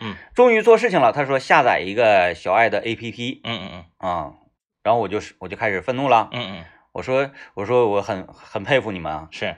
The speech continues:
Speaker 2: 就是问一句答一句，问一句答一句，这种挤牙膏式怎么怎么地啊。
Speaker 1: 嗯，嗯，嗯。
Speaker 2: 当然，我全程都是态度，呃，文字看起来是比较文明的那种态度。
Speaker 1: 嗯，嗯，嗯。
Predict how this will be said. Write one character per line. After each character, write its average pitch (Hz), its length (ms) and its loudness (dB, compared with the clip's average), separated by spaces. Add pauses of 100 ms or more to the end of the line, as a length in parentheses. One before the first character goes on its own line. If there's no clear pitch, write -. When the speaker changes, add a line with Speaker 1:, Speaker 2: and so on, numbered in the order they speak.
Speaker 2:
就 98 120 -8
是 104 80 -4
问 135 200 0
一 113 80 -6
句 110 160 -10
答 101 200 -2
一 117 100 -2
句， 113 140 -10
问 147 160 -2
一 123 80 -6
句 120 120 -10
答 - 200 -4
一 123 40 -4
句， 127 140 -8
这 156 100 -6
种 147 120 -2
挤 147 160 -10
牙 101 120 2
膏 127 180 4
式 131 180 -2
怎 101 100 -8
么 123 80 -10
怎 107 100 -10
么 117 120 -8
地 135 100 -6
啊。 98 180 -4
Speaker 1:
嗯， 101 80 -10
嗯， 95 40 -12
嗯。 95 120 -18 (440)
Speaker 2:
当 156 120 6
然， 139 140 6
我 113 80 -2
全 160 220 0
程 151 120 0
都 147 120 -2
是 139 340 -2
态 151 160 0
度， 127 300 0 (160)
呃， 107 120 -4
文 117 200 -2
字 170 240 2
看 151 180 0
起 107 80 -6
来 90 160 0
是 117 140 -6
比 95 120 -12
较 101 180 2
文 98 200 -6
明 139 160 -4
的 87 60 -8
那 90 100 -10
种 85 80 -10
态 - 140 -10
度。 143 60 -2
Speaker 1:
嗯， 131 140 -4
嗯， 98 140 -14
嗯。 87 140 -18